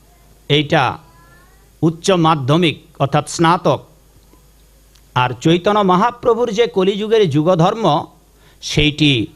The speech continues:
পিএইচডির সঙ্গে তুলনীয়। আচ্ছা, যারা প্রাইমারি পাস করলো না,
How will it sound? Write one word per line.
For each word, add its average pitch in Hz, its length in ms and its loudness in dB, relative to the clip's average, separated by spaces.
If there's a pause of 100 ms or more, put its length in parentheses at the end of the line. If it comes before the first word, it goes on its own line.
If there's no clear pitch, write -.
(200)
পিএইচডির 202 680 0
সঙ্গে 160 380 2
তুলনীয়। 104 500 -4 (2000)
আচ্ছা, 127 300 0 (140)
যারা 156 320 0 (1120)
প্রাইমারি 254 520 0
পাস 190 320 -2
করলো 147 440 0
না, 98 160 -2